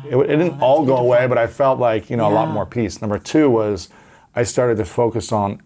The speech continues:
Speaker 1: everything at night, what I was grateful for from the day. I was
Speaker 2: Mm-hmm.
Speaker 1: like, "Okay, if there was anything good today, what was it? Even if
Speaker 2: Yeah.
Speaker 1: it was all bad,
Speaker 2: Uh-huh.
Speaker 1: there had to be something. I'm alive.
Speaker 2: Yeah,
Speaker 1: You know, I,
Speaker 2: yeah.
Speaker 1: I,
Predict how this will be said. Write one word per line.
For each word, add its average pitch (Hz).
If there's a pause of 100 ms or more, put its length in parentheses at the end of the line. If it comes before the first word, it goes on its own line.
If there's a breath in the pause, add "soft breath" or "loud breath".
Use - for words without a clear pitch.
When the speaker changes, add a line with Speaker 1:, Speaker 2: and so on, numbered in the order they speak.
(100)
Speaker 1:
everything 117
at 107
night, 98
what 98
I -
was 85
grateful 90
for 90
from -
the 87
day. 90
I 190
was 165
Speaker 2:
Mm-hmm. 175
Speaker 1:
like, -
"Okay, 113 (520 loud breath)
if 117
there 147
was 135
anything 233
good 190
today, 120
what 117
was 110
it? 90
Even 190
if 185
Speaker 2:
Yeah. 175
Speaker 1:
it 156
was 135
all 143
bad, 113
Speaker 2:
Uh-huh. 175
Speaker 1:
there 127
had 170
to 214
be 196
something. 190
I'm 120
alive. 135
Speaker 2:
Yeah, 180
Speaker 1:
You -
know, 110
I, 110
Speaker 2:
yeah. -
Speaker 1:
I, 110